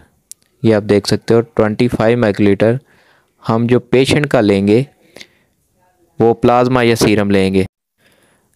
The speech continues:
तो जी दोस्तों, इस तरह से हम, हमने जो है twenty five microliter patient का, अ, serum इसके अंदर ऐड कर दिया है। तो आप देख सकते हो कि ये कुछ हमारे पास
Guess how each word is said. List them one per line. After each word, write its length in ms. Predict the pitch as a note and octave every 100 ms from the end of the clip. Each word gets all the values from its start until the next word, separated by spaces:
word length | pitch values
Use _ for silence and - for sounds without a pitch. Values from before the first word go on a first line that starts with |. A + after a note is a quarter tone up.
| -
तो 280 | C3+ B2+ B2+
जी 200 | A#2+ C3+
दोस्तों, 400 | C#3+ C#3 C3 C#3+
इस 160 | C#3 C#3+
तरह 180 | C#3+ C#3
से 240 | C#3 C#3
हम, 260 | C3+ B2 - -
हमने 340 | B2 B2 B2
जो 140 | A#2+ A#2
है 120 | A#2
twenty 240 | A#2 A2+
five 240 | A2+ A2 B2
microliter 560 | A#2+ G#2 G#2+ G#2 A#2
patient 460 | A2+ - A2 B2 A2+
का, 280 | G2+ G#2+ A#2+ - _ _ _ _ C3+
अ, 260 | A2 G#2
serum 380 | G#2 A2+ A2+ A#2
इसके 220 | A2 -
अंदर 180 | A2 G#2+
ऐड 360 | - G2 G2 -
कर 180 | G2+
दिया 280 | G2+ A2+ A#2+
है। 180 | B2 - - - - - - - _ _ _ _ _ _ _ _ _ _ - _ _ _ _ _ _ _ _ _ - - _ -
तो 160 | A2+
आप 200 | A2 A2
देख 200 | A2 A2+
सकते 260 | - C3 C3
हो 80 | C3+
कि 80 | C3+
ये 220 | B2 -
कुछ 260 | C3 A#2+
हमारे 260 | A#2+ A2+ G#2
पास 300 | - A#2+